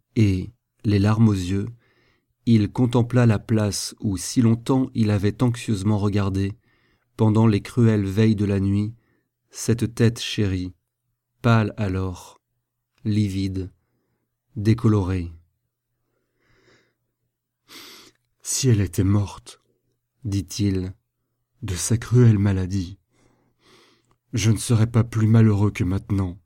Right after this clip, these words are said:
Je la pleurerais avec reconnaissance, avec l'espoir de la retrouver ailleurs, tandis que je la pleure avec honte, avec rage, sans même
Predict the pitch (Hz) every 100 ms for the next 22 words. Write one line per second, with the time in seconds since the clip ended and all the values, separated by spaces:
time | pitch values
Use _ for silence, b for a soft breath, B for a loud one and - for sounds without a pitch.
0 | _ _ _ _ _ _ _ 110 113 117
1 | 127 135 113 107 113 113 104 - 113 104
2 | 107 101 - 104 95 - - _ b b
3 | b b b - 117 110 117 107 - -
4 | 120 110 107 98 107 - 113 110 101 95
5 | 101 92 - - _ _ b b b b
6 | _ 113 110 113 - - 101 98 101 117
7 | 107 95 95 - - 120 98 78 - -
8 | b b b b b 127 120 120 - 117
9 | 113 92 82 b b b b b b b
10 | b b - - 127 120 113